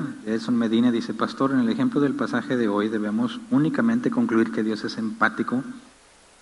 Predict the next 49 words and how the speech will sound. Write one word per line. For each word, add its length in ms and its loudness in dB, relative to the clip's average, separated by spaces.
por 140 2
describirlo 480 4
de 80 4
algún 240 4
modo, 420 6
cuando 240 2
desobedecemos 580 0
pasivamente, 680 0
es 60 -2
decir, 360 0
no 100 4
hacemos 340 2
lo 100 0
que 140 -4
debíamos. 480 0
En 80 2
otras 200 2
palabras, 380 4
Dios 140 0
no 100 2
sería 260 2
empático 680 0
cuando 260 2
alguien 380 0
robe 260 6
comida 400 2
por 180 -2
no 140 2
tener 240 2
dinero 320 0
y 60 0
tener 260 -4
una 160 0
familia 380 -2
que 100 -4
necesita 440 -6
comer, 340 0
o 80 -2
cometer 360 -2
infracciones 500 0
de 100 -2
tránsito 400 0
por 160 0
llevar 240 0
a 60 2
alguien 220 0
enfermo 360 -2
al 60 -2
hospital. 600 -2